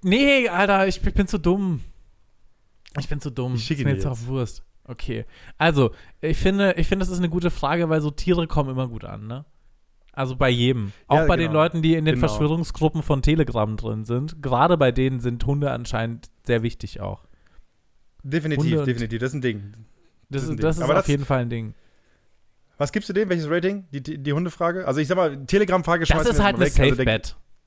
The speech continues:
Speaker 1: Ich würd sagen,
Speaker 2: Ja.
Speaker 1: das ist so, da, da machst du nichts falsch. Ist halt die Frage, wie, inwieweit du wirklich ein Gespräch damit aufbauen kannst, weil ich kenn genau drei Hunderassen.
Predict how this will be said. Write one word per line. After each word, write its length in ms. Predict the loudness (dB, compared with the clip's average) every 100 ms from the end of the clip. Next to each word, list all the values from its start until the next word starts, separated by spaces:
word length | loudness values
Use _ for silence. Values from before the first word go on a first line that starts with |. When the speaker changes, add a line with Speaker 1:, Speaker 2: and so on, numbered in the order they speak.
| _ -6
Speaker 1:
Ich 160 | 0
würd 120 | 0
sagen, 300 | 4 2 2
Speaker 2:
Ja. 80 | 2
Speaker 1:
das 140 | 0 0
ist 140 | 2
so, 220 | 6 6
da, 200 | 4 0
da 200 | 2 2
machst 220 | 4 4
du 40 | 2
nichts 220 | 0 0
falsch. 340 | 0 0 0
Ist 140 | -4 -2
halt 140 | 0
die 60 | 0
Frage, 500 | 2 2 2 -2 -4
wie, 60 |
inwieweit 480 | -4 0 2 2 2
du 100 | 0
wirklich 240 | -2 -2 -2
ein 80 |
Gespräch 320 | -4 -2 0 0
damit 140 | 0
aufbauen 300 | -2 -4 -4
kannst, 240 | -6 -8 -14 -16 -2
weil 200 | 0 2
ich 140 | 4
kenn 260 | 4 4 2
genau 540 | 4 6 6 4 0 -20 _ _ _ _ _ -8
drei 340 | -2 0 2
Hunderassen. 760 | 0 0 -2 -2 -10 -12 -18